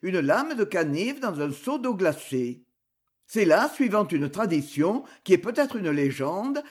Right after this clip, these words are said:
que, pendant une grève, serait né le sobriquet de jaune, infligé aux renégats de la lutte de classe. Les carreaux du cabaret où il siégeait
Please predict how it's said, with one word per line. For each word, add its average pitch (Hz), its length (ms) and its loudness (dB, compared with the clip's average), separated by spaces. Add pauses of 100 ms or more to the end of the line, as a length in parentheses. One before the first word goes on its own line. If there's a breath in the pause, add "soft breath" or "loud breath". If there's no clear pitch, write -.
(200 loud breath)
que, 233 160 6
pendant 269 420 4
une 156 240 0
grève, 170 480 2 (200 loud breath)
serait 196 300 4
né 202 220 4
le 233 120 2
sobriquet 202 560 4
de 143 180 4
jaune, 208 520 2 (320 soft breath)
infligé 196 640 2
aux 170 100 2
renégats 175 540 2
de 277 100 0
la 156 120 6
lutte 262 300 2
de 190 120 6
classe. 127 640 0 (640 soft breath)
Les 180 160 8
carreaux 269 320 2
du 247 140 0
cabaret 175 460 6
où 139 120 8
il 139 120 4
siégeait 180 640 4